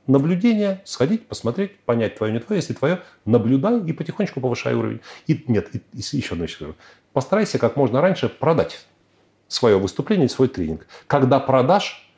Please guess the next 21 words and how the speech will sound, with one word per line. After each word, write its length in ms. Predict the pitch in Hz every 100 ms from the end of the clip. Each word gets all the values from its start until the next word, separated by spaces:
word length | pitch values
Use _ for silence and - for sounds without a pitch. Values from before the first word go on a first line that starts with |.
| _ _ _ _ _ _ _
темп 240 | 202 175 143
подготовки 480 | 120 135 202 -
вырастет 320 | 123 151 - -
в 20 |
пятьдесят 380 | 92 90 117 90
раз. 320 | 85 - _ _
Потому 240 | 107 117
что 160 | 110 113
ответственность, 720 | 110 117 156 - 208 - - _ _ _ _ _ _ _ -
боязнь 500 | 101 139 151 120 95
сгореть 340 | 90 131 131
от 120 | 117
стыда 500 | - - 117 113 92 98
за 140 | 107
некачественный 460 | 110 104 - - 95
продукт 400 | 135 185 214 -
заставит 440 | 104 - 202 190
тебя 220 | - 147
очень 340 | - 180 - 92
быстро 400 | 151 - 135 131 _
нарабатывать 600 | 95 82 82 117 - 101